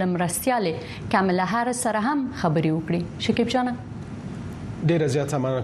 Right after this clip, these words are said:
Speaker 2: کوم، برېښنا جانې، په خیر اوسئ.
Speaker 1: مننه.
Speaker 2: د امریکا ولسمشر جو بایدن د یو مخالف روسي سیاستوال الکسی ناوالني د وژنې مسؤل د روسي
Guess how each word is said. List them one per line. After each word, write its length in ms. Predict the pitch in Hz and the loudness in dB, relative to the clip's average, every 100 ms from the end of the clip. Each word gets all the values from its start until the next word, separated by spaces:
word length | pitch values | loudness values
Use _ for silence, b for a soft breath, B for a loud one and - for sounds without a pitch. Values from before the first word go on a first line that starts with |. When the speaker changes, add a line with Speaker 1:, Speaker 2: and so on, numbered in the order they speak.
| 135 | 0
Speaker 2:
کوم، 160 | 113 | 0
برېښنا 200 | 104 120 104 | 0 0 0
جانې، 160 | 104 101 | 0 -2
په 40 | - | -2
خیر 120 | 117 98 | -2 -2
اوسئ. 180 | - - - | -4 -6 -2
Speaker 1:
مننه. 260 | 175 175 170 170 - - - - - - - - - - B B B B B B 175 | 0 2 0 -2 -8 -12 -10 -10 -12 -12 -10 -12 -12 -12 B B B B B B 0
Speaker 2:
د 20 | |
امریکا 400 | 190 190 185 196 190 | 2 2 0 0 0
ولسمشر 640 | 175 160 156 190 180 180 160 120 | 0 -2 -2 -2 0 0 0 0
جو 80 | 139 151 | 0 0
بایدن 340 | 156 147 143 139 120 | 0 0 0 0 0
د 100 | 127 | 0
یو 100 | 123 120 | 0 0
مخالف 440 | 139 135 147 - 127 | 0 0 0 0 0
روسي 280 | 120 151 143 - | 0 0 0 0
سیاستوال 580 | 120 131 117 131 110 110 131 | 0 0 0 0 0 0 0
الکسی 280 | 131 - 127 | 0 0 0
ناوالني 380 | 123 143 151 143 | 2 2 0 0
د 80 | 120 117 | 0 0
وژنې 260 | 117 123 107 | 0 0 2
مسؤل 400 | 101 - 160 147 | 0 0 0 2
د 100 | 120 | 2
روسي 240 | 110 - | 0 2